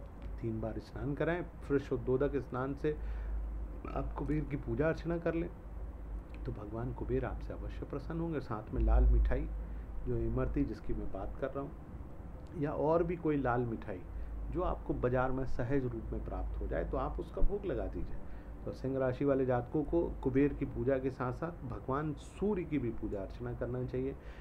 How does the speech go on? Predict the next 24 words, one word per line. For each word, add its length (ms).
क्योंकि 180
सूर्य 380
पूजा 360
से 280
भगवान 320
कुबेर 380
अवश्य 320
प्रसन्न 340
होते 240
हैं। 80
तो 60
आप 280
आज 280
दोनों 300
की 60
पूजा 300
करें, 240
जो 100
आपका 300
आराध्य 400
है, 140
आराध्य 420
ग्रह 260
है, 160